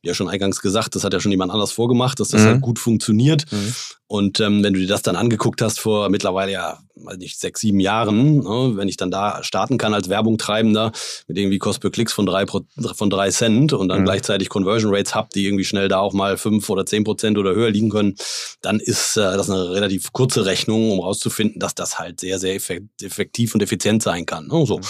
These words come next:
Speaker 1: Und natürlich, wie es dann immer bei den biddable Media Plattformen ist, je mehr Wettbewerb da reinkommt, ne,
Speaker 2: Mhm.
Speaker 1: je teurer wird's natürlich auch, je, äh,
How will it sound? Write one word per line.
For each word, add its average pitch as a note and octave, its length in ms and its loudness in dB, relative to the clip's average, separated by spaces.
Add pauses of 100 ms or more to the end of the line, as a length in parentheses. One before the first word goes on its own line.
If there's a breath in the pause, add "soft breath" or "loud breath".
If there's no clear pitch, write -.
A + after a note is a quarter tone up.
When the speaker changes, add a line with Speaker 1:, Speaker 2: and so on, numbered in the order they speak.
(300 loud breath)
Speaker 1:
Und F#2 120 -6
natürlich, G#2+ 300 2
wie A2 40 2
es A2 80 2
dann G2 80 2
immer A2+ 160 2
bei A#2+ 80 2
den A2 260 2
biddable A2+ 460 2
Media A#2 320 4
Plattformen A2+ 560 0
ist, A2+ 200 2
je G2 80 2
mehr G2 160 2
Wettbewerb G#2 440 -2
da F#2 100 0
reinkommt, C3 580 2
ne, G2+ 60 0
Speaker 2:
Mhm. C3+ 260 4
Speaker 1:
je F#2+ 300 2 (100)
teurer C3 280 2
wird's C3+ 160 2
natürlich B2+ 400 0
auch, B2 280 0
je, G2+ 160 0
äh, F#2 600 -2